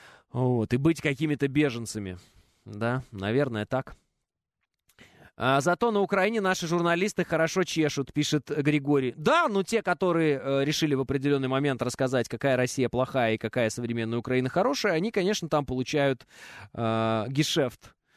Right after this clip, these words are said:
достойный. Тут уж не вопрос. То же самое с политиками, кстати, да.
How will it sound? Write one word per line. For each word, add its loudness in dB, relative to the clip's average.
достойный. 0
Тут -2
уж -2
не 2
вопрос. 0
То 0
же -2
самое 0
с -8
политиками, -2
кстати, -6
да. -8